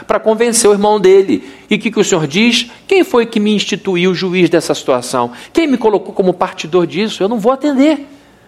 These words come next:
Jesus Cristo dá um não. Uma vez, uns religiosos muito mal intencionados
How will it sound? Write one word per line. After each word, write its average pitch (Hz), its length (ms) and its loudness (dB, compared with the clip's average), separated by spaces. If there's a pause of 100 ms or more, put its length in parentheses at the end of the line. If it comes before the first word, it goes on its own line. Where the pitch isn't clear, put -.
(180)
Jesus 226 280 0
Cristo 240 240 0
dá 226 120 2
um 277 120 -6
não. 220 440 0 (560)
Uma 202 200 2
vez, 226 580 0 (120)
uns 196 580 0 (640)
religiosos 190 960 2
muito 208 340 0
mal 180 180 2
intencionados 180 800 -2